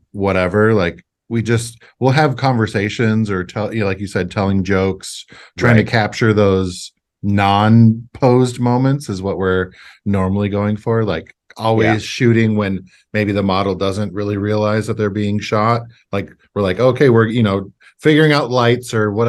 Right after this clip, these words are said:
Speaker 1: exposures and all that jazz," and
Speaker 2: Yeah.
Speaker 1: just, like, snapping pictures while they're real relaxed or just talking. Those are a lot of times some of the best photos when you're
Speaker 2: Definitely.
Speaker 1: Sometimes people get in their head, like you said, about,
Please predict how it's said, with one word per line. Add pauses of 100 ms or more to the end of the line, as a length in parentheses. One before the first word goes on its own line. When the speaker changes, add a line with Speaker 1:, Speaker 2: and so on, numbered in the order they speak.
(120)
Speaker 1:
exposures
and
all
that
jazz," (420)
and
Speaker 2:
Yeah.
Speaker 1:
just,
like,
snapping
pictures
while
they're
real
relaxed
or
just (200)
talking. (580)
Those
are
a
lot
of
times
some
of
the
best
photos
when
you're (520)
Speaker 2:
Definitely.
Speaker 1:
Sometimes
people
get
in
their
head,
like
you
said,
about,